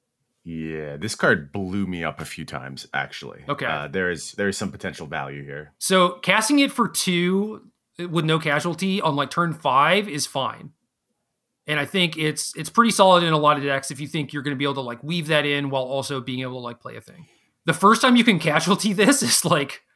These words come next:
Speaker 2: turn seven, maybe. Otherwise, you're just, like, throwing a bunch of cards away, right? Like, you're throwing away
Speaker 1: Yeah.
Speaker 2: your board position.
Speaker 1: Going pretty far down the road.
Speaker 2: But in the Treasures deck, where you're just like,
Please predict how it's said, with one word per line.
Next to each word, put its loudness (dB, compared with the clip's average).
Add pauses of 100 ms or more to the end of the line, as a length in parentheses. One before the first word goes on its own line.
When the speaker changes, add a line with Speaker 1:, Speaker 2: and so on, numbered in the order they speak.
(160)
Speaker 2:
turn 6
seven, 2
maybe. 2
Otherwise, 6
you're 2
just, -2
like, 2
throwing 4
a 2
bunch 0
of -12
cards -2
away, -10
right? -6
Like, -6
you're -8
throwing 0
away -2
Speaker 1:
Yeah. -6
Speaker 2:
your -8
board 0
position. -2 (200)
Speaker 1:
Going -8
pretty -8
far -8
down -6
the -4
road. -8 (100)
Speaker 2:
But 2
in 4
the -4
Treasures -4
deck, 2
where -2
you're -2
just -6
like, -2